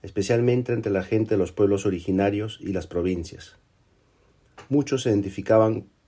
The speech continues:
con él por ser una persona del campo y por vivir en una casa humilde en la sierra peruana.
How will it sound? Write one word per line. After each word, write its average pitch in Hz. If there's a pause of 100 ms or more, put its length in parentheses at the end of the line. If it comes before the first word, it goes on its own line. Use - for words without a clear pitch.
(200)
con 98
él 135 (160)
por 98
ser 127
una 120
persona 113
del 101
campo 104 (580)
y 107
por 101
vivir 110
en 123
una 117
casa 117
humilde 120
en 110
la 95
sierra 98
peruana. 82